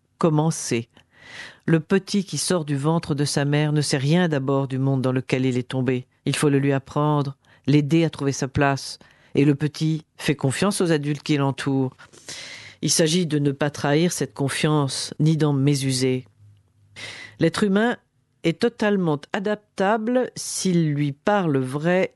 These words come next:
et l'écoute les personnes qu'il connaît et qu'il aime pour lui-même. C'est ça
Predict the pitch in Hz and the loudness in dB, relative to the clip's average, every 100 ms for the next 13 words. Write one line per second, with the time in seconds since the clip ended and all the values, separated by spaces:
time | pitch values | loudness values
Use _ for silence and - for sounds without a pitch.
0 | - 139 147 151 - 226 - - - 151 | -2 0 0 -2 -6 -6 -4 -6 -2 -2
1 | 147 190 - 143 127 - 233 226 - 165 | 0 -4 -2 -4 -4 -4 -6 -4 -2 -2
2 | 151 165 196 220 - - 143 143 165 160 | 0 0 2 0 -4 -4 -4 -2 0 2
3 | 196 202 185 208 214 196 160 127 117 117 | 2 0 -2 0 2 2 2 2 2 0
4 | 120 - - - - - - - 147 - | -2 -4 -18 -20 -20 -20 -6 0 0 2
5 | 214 190 - | 2 0 -2